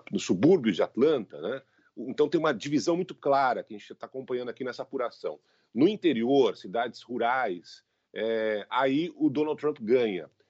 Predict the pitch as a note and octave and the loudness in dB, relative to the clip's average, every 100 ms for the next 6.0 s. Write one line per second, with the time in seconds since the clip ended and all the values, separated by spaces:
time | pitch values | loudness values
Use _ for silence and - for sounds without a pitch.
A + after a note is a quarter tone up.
0 | _ G2+ G2 D3 E3+ D3 B2 C#3+ C#3+ - | _ -14 0 0 0 -2 0 0 0 -4
1 | C#3 C#3+ D3 D3+ - - D#3 C3+ A#2+ B2+ | -2 -2 -6 -12 -12 0 2 4 4 2
2 | C3 C3+ G#2+ C3+ B2 F#2 D2 _ G2 G#2+ | -2 -6 0 2 2 -2 -8 _ -8 -6
3 | G2 A#2+ B2+ - F2+ C#3+ A#2+ D#2+ - G2 | -4 -4 -4 -8 0 2 2 0 -10 -10
4 | - B2 A#2+ G2+ D#2+ _ _ _ - - | -6 -4 0 0 -2 _ _ _ -14 0
5 | C3+ - C#3+ E3+ D#3+ C3+ A#2+ B2+ C#3+ D3+ | 2 4 2 2 -4 -4 0 0 -2 -8